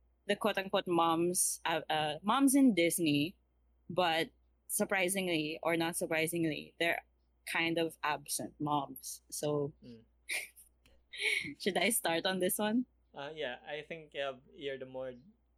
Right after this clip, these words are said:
Speaker 2: much more
Speaker 1: Disney
Speaker 2: Disney,
Speaker 1: nerd
Speaker 2: yeah,
Speaker 1: here.
Speaker 2: yeah, yeah.
Speaker 1: Exactly. So, I don't know if, well, I'm pretty sure it's common knowledge that every, not every, I'm so sorry, most Disney princesses or Disney main characters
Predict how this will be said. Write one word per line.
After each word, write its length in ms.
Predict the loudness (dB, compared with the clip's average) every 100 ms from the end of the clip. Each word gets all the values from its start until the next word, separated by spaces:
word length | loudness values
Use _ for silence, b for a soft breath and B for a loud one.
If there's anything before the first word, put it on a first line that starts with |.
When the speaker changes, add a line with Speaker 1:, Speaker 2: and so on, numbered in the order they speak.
| -16
Speaker 2:
much 180 | -14 -14 -16
more 220 | -12 -2
Speaker 1:
Disney 380 | -2 0 -2 0
Speaker 2:
Disney, 140 | 2
Speaker 1:
nerd 240 | 2 0 -2 -6
Speaker 2:
yeah, 0 |
Speaker 1:
here. 180 | -6 -6 -8 -16 -20
Speaker 2:
yeah, 60 | -14 -12
yeah. 80 | -12 -16
Speaker 1:
Exactly. 140 | -20 _ _ _ _ -2
So, 300 | 0 2 0 _ _ _ _
I 60 | -2
don't 160 | 2 4
know 140 | 2
if, 200 | 0 -4 -18 -20 _ -2
well, 420 | 2 2 0 -6 -2
I'm 140 | 0
pretty 240 | 2 2 0
sure 140 | 2
it's 240 | 2 0 -2
common 360 | -4 -2 0
knowledge 400 | 0 -2 -6 -8 -4
that 200 | -4 -4 _ _ -2
every, 840 | 0 0 0 2 2 0 -2 -6 -10 _ _
not 180 | -2 0
every, 360 | 0 -2 -4 -6
I'm 100 | -4
so 140 | -4 -4
sorry, 400 | -4 -6 -10 -18 -4
most 420 | 0 2 2 0
Disney 440 | 0 0 0 -2 -4 -2
princesses 640 | 0 2 0 -4 -4 -6
or 60 | -4
Disney 320 | -2 -2 0
main 240 | 0 0 -2
characters 600 | -4 -4 -6 -6 -6